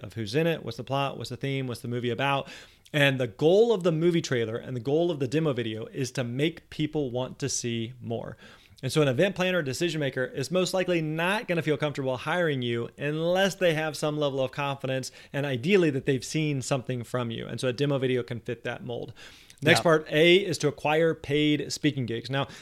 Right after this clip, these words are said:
Speaker 1: this is the part we wanna fast forward to. Like, dude, just tell me how to book gigs. But if you don't have these other foundational pieces in place, it becomes really difficult to be able to book gigs. And when we talk about booking gigs, this means that you have a proactive system that you are using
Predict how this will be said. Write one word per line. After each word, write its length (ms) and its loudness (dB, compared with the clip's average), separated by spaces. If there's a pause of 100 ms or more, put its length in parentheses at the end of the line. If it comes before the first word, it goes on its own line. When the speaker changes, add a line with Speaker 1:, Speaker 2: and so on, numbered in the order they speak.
(100)
Speaker 1:
this 100 0
is 80 -2
the 60 4
part 200 4
we 120 4
wanna 160 2
fast 500 -2
forward 260 2
to. 140 -4
Like, 240 -6
dude, 160 4
just 140 -2
tell 100 2
me 80 2
how 80 2
to 80 0
book 300 -4
gigs. 320 -2
But 200 2 (300)
if 100 -8
you 80 -2
don't 280 4
have 160 -2
these 120 0
other 200 2
foundational 560 -2
pieces 280 -6
in 120 -8
place, 420 0
it 140 -10
becomes 280 -2
really 220 0
difficult 440 -4
to 40 -6
be 180 -4
able 140 -2
to 100 -8
book 240 -6
gigs. 360 -4 (280)
And 80 -2
when 60 2
we 80 0
talk 240 -6
about 240 0
booking 260 -2
gigs, 300 0
this 220 -2
means 220 -2
that 120 -8
you 80 -6
have 160 -2
a 80 -2
proactive 880 0
system 720 0
that 140 0
you 180 -2
are 40 -2
using 440 -2